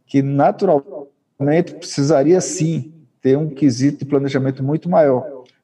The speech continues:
Mas essa é a realidade que nós vivemos no, no Brasil de hoje e o que nos cabe, né, em protocolo de defesa civil, é atender toda a nossa população, buscar realmente,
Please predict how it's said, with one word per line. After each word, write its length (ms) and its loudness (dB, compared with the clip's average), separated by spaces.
Mas 240 0
essa 220 0
é 40 2
a 40 2
realidade 760 2
que 120 -10
nós 240 -4
vivemos 540 -4
no, 180 -8
no 120 -4
Brasil 340 0
de 160 -2
hoje 320 -8
e 100 -4
o 40 -4
que 140 -8
nos 220 -4
cabe, 420 -6
né, 140 -8
em 60 -6
protocolo 540 0
de 40 -8
defesa 320 -4
civil, 420 -4
é 260 0
atender 540 0
toda 300 0
a 40 0
nossa 220 -4
população, 600 -6
buscar 500 -4
realmente, 760 -2